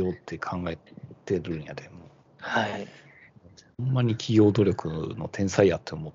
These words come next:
Speaker 1: たわ。
Speaker 2: 天才ですよね。
Speaker 1: あれ初めて食べた時。うん、
Speaker 2: あ、やっぱ、
Speaker 1: 軽くて美味しい。
Speaker 2: あ、なってる。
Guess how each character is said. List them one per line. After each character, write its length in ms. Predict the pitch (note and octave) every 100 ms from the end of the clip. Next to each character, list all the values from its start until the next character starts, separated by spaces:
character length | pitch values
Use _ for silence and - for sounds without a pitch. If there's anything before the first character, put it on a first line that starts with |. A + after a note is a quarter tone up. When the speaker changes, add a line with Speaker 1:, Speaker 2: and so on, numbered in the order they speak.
| -
Speaker 1:
た 100 | -
わ。 60 |
Speaker 2:
天 80 | A#2+
才 180 | - G#2
で 100 | -
す 140 | -
よ 40 | G2+
ね。 220 | A#2 C3
Speaker 1:
あ 80 | G2
れ 100 | F#2+
初 280 | F2 F#2 G2
め 80 | F2
て 120 | E2+
食 180 | - F2
べ 60 | E2+
た 80 |
時。 340 | D#2 - - - - - _ - - - - - - - - - - - - - - -
う 40 |
ん、 120 | G2+ G2+
Speaker 2:
あ、 80 | A#2+
や 60 | B2+
っ 40 |
ぱ、 100 | C3+
Speaker 1:
軽 80 | B2
く 60 |
て 60 | E2
美 40 | -
味 60 |
し 200 | - D#3
い。 40 | -
Speaker 2:
あ、 540 | - - - - - C#3+
な 80 | E3
っ 60 |
て 160 | - F3
る。 180 | D3+